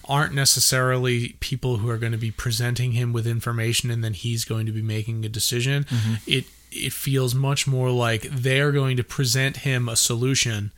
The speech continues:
Speaker 1: and
Speaker 2: that
Speaker 1: then
Speaker 2: he's gonna
Speaker 1: fight
Speaker 2: go
Speaker 1: for that
Speaker 2: with.
Speaker 1: solution.
Speaker 2: Right.
Speaker 1: And then he'll, he'll still have to make a decision as to,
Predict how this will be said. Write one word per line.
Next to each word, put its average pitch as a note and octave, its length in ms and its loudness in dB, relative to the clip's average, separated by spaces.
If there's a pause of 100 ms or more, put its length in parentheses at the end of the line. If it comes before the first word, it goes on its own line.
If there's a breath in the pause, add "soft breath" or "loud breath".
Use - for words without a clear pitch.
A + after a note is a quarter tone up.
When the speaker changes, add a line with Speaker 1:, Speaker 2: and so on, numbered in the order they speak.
(580 loud breath)
Speaker 1:
and C#3+ 100 4
Speaker 2:
that C#3 60 6
Speaker 1:
then B2+ 120 2
Speaker 2:
he's A#2 140 2
gonna - 200 2
Speaker 1:
fight E3+ 80 2
Speaker 2:
go - 60 -6
Speaker 1:
for D3+ 140 0
that C3+ 120 4
Speaker 2:
with. B2 80 0
Speaker 1:
solution. A#2+ 600 2
Speaker 2:
Right. G2+ 200 -8 (260 loud breath)
Speaker 1:
And C3 160 2
then B2 220 2
he'll, D3+ 280 0
he'll D#3 240 0
still F3 260 2
have D3+ 220 2
to C#3+ 80 0
make C3+ 240 2
a C3 60 0
decision C#3 460 0
as B2 160 0
to, - 220 -2